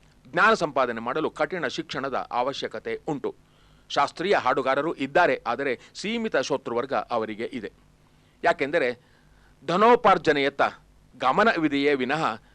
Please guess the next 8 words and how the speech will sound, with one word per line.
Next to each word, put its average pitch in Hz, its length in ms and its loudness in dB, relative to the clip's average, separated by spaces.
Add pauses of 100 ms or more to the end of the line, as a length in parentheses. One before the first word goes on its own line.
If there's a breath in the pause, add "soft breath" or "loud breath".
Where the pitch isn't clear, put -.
(120)
ಜ್ಞಾನೋಪಾರ್ಜನೆಯತ್ತ 143 1080 2 (180)
ಇಲ್ಲ. 120 240 -2 (160)
ಇದು 123 200 2
ಭೌತಿಕ 131 440 -4
ಯುಗದ 113 540 -6
ಮಾಯೆ. 113 340 -6 (680)
ಒಟ್ಟಿನಲ್ಲಿ 151 480 -2
ಹೇಳಬೇಕಾದರೆ 165 720 2